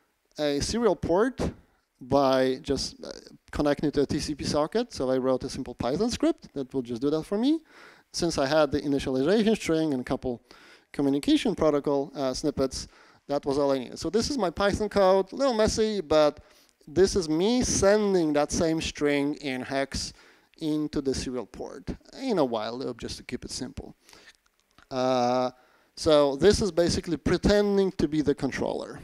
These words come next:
the control board. Uh, so that's how it looks in a V M. We have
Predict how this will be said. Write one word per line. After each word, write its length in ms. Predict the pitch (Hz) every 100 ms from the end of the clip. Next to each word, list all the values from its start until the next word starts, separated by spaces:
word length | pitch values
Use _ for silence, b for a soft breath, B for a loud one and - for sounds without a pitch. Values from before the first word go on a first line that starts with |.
| -
the 120 | 139
control 340 | - 131 139 131
board. 440 | - - - - - b b b b b b b b b b _
Uh, 360 | - 151 151 151 B B B B
so 160 | 139
that's 240 | 135 156 170
how 140 | 165
it 100 | 151
looks 500 | 170 247 - - - -
in 140 | 143
a 60 | 135
V 180 | 131 131
M. 300 | 127 220 294 b b b b b b b b b b _
We 240 | 135 135
have 340 | 127 135 127